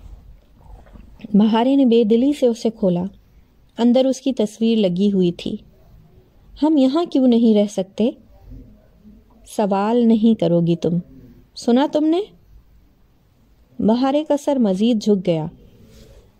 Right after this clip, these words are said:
वो पुश मर-, मर्दगी से पासपोर्ट के सफ़े पलट रही थी।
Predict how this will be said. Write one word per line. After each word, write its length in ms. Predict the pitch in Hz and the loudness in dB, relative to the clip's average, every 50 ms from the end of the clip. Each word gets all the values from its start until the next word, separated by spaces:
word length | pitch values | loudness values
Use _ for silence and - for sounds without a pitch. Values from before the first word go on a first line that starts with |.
| _ _ _ _ _ _ _ _ _ _ _ _ _ - | _ _ _ _ _ _ _ _ _ _ _ _ _ -2
वो 140 | 233 254 254 | 0 2 2
पुश 360 | 240 - 254 262 262 233 - | 2 2 2 2 2 2 0
मर-, 440 | 220 220 214 208 214 214 190 - - | 0 0 0 2 0 0 -2 -2 0
मर्दगी 560 | 208 214 214 208 202 202 208 214 220 254 269 | 0 2 2 0 -2 -2 -4 -2 0 0 -2
से 400 | 262 - - 226 226 240 277 - - _ _ - - - - - - - _ _ - - - - - - - - - - _ - | -2 -2 -4 -4 -4 -4 -6 -10 -14 _ _ -20 -20 -20 -20 -20 -20 -20 _ _ -20 -20 -20 -20 -20 -20 -20 -20 -20 -16 _ -6
पासपोर्ट 520 | 214 226 220 - - 247 247 277 277 - | -4 -4 -4 -6 -2 0 0 0 0 0
के 140 | - 262 247 | -2 -4 -4
सफ़े 320 | - 233 214 - 254 247 | -2 -4 -4 -2 -2 -2
पलट 380 | 247 - 202 196 196 190 196 180 | -2 0 -2 -2 -2 -2 -2 -2
रही 200 | 180 185 185 180 | -2 -2 -2 -4
थी। 300 | - - - 214 - | -6 -8 -14 -14 -14